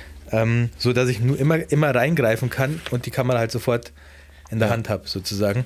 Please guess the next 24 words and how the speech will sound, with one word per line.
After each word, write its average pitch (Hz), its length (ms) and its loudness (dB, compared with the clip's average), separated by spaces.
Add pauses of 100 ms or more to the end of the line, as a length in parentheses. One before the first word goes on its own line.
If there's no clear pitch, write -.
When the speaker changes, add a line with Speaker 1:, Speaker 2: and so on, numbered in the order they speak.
(280)
Speaker 1:
Und 110 80 -6
die 117 60 4
auch 113 40 4
Speaker 2:
Bis - 80 2
du 117 60 0
Speaker 1:
wieder 113 100 2
Speaker 2:
dann 123 120 2
Speaker 1:
so 127 60 2
Speaker 2:
mal 117 140 4
Speaker 1:
schnell 117 140 4
Speaker 2:
reingreifst 120 340 2
und 110 220 -2
feststellst, - 520 0
dass 113 160 -2
der 110 140 -4
Taschendieb, 98 540 -2 (280)
ähm, 90 420 -4 (200)
Speaker 1:
Ja. 110 220 2
Speaker 2:
die 95 180 -6
Kamera 92 360 -2
schon 95 180 -4
entwendet 90 460 -6
hat, 92 180 -8
ne? 101 120 -2